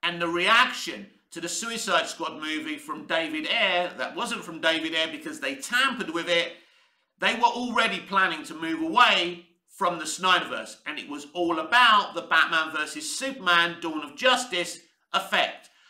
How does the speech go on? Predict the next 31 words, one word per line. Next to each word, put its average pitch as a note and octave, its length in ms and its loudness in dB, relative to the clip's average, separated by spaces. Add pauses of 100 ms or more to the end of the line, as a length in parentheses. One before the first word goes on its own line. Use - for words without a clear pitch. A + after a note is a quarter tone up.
(140)
A G#3 100 0
hugely C#4 560 -2
divisive, G#3+ 720 0 (400)
controversial G3 1000 -2
movie. G#3+ 440 -4 (320)
Some D4+ 320 0
people G#3 340 -4
call F#3 280 -2
it F3 100 -4
a F3 60 -4
financial E3+ 680 -4
flop. - 500 -2 (280)
It E3 220 -8
wasn't B3+ 400 2
a G#3 60 -2
financial F3+ 600 0
flop, E3+ 420 0
neither A3+ 340 4
was F3+ 140 -4
Man D#3 240 2
of D3+ 80 -4
Steel. E3+ 380 -2 (200)
They D#3+ 200 -4
just G#3+ 380 -4
didn't F#3+ 260 -4
make F3 180 0
the D#3+ 80 -8
money F#3+ 640 4 (160)
the F3 60 -8
studio F3 720 0 (200)
wanted D#3 520 -6